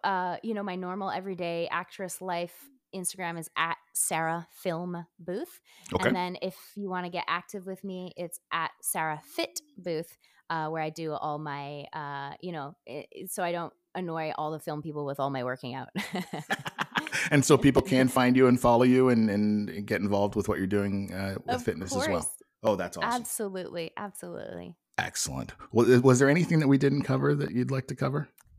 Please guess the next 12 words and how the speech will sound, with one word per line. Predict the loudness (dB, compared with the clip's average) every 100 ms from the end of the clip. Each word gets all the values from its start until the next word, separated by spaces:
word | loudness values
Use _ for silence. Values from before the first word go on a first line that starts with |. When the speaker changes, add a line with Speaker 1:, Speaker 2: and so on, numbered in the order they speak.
| -20 _ _ _ _ _ _ 0
Speaker 1:
Oh, | 4 6
I | 4
guess | 4 2 0 -2
if | -4 -2
you | 2
guys, | 4 4 2 -4 -2
I | -2
mean, | 0 -2
it | -2
was | -4
a | -4
Christmas | -4 -4 -4 -6 -6 -8